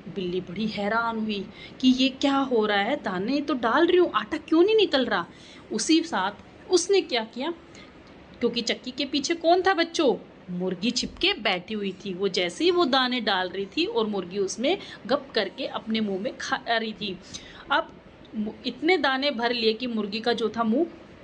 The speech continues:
दानों से फूल गया, ऐसे हो गया। जैसे आप लोग भी कई बार ज़्यादा खाना खा लेते हो तो मुंह फूल जाता है। उसी बीच कौवे को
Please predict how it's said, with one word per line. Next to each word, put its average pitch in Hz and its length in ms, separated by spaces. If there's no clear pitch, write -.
दानों 190 340
से 349 180
फूल 262 440
गया, 202 180
ऐसे - 400
हो 196 180
गया। 180 180
जैसे 196 280
आप 196 280
लोग 202 140
भी 214 80
कई 196 200
बार 196 160
ज़्यादा 185 260
खाना 202 300
खा 208 160
लेते 208 220
हो 277 40
तो 285 120
मुंह 233 260
फूल 214 160
जाता 185 300
है। - 160
उसी 277 280
बीच 254 360
कौवे 233 300
को 269 260